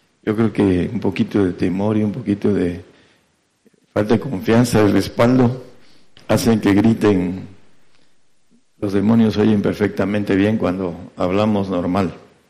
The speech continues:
Bueno, un saludo para todos los presentes. Aquí tenemos, ah, varias visitas.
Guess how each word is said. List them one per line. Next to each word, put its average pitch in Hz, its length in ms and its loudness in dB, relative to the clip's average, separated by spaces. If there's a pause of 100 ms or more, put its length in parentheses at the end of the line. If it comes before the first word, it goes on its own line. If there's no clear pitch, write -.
(640)
Bueno, 110 280 2 (1300)
un 139 140 4
saludo 156 600 6
para 110 260 4
todos 120 280 4
los 113 140 4
presentes. 120 640 2
Aquí 107 380 4
tenemos, 104 720 2
ah, 87 360 -6 (240)
varias 98 360 0
visitas. 110 840 -2